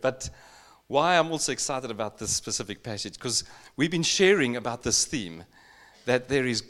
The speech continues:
there is better to come, there's much more better to come. Um, and, uh, I think we use the words, "The best is yet to come." And in this passage, we're gonna meet two different people who show us and demonstrate us what it means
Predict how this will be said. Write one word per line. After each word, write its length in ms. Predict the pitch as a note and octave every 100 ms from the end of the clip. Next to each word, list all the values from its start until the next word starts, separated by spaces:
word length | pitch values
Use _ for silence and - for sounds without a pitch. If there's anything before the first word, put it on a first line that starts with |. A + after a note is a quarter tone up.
| -
there 160 | C3 B2
is 100 | A2
better 440 | - - C#3 C#3+
to 120 | B2
come, 300 | A#2 A2+ G2
there's 200 | F#2+ G2+
much 360 | G2 A#2 C3 -
more 260 | A#2+ A2+ A2+ -
better 220 | C3 A2+ G#2+
to 140 | -
come. 340 | - G2+ D#2+ - - - - - -
Um, 400 | A2 F#2+ F#2 F2+ - - - - -
and, 280 | A#2+ A2
uh, 220 | A2+ A2 G2+
I 40 |
think 180 | B2 C3+
we 80 | B2
use 220 | C3+ B2
the 80 | B2
words, 260 | B2 A2 -
"The 80 |
best 340 | - C3+ C3+ -
is 140 | G2+
yet 160 | G2+ -
to 80 | G2
come." 260 | F2 C#2+ - - - - - - _
And 120 | A#2+
in 140 | F#3 F3+
this 160 | F#3+
passage, 400 | F3+ D3+ B2+ A2+
we're 160 | G#2+ B2
gonna 140 | B2
meet 420 | A#2 C#3+ D3+ - - -
two 360 | - D3 D#3 D#3
different 380 | D#3 B2 B2+ A2
people 440 | A2+ G#2 E2 - _ - - - - _ _ _ _
who 160 | B2
show 360 | A2+ - D#3+ D3+
us 160 | D3 C#3
and 140 | G#2
demonstrate 540 | A#2 A#2 A#2 - G2+
us 160 | F#2+ F#2+
what 180 | G#2+ A2
it 160 | G#2
means 540 | G#2 A2+ G2 F2+ -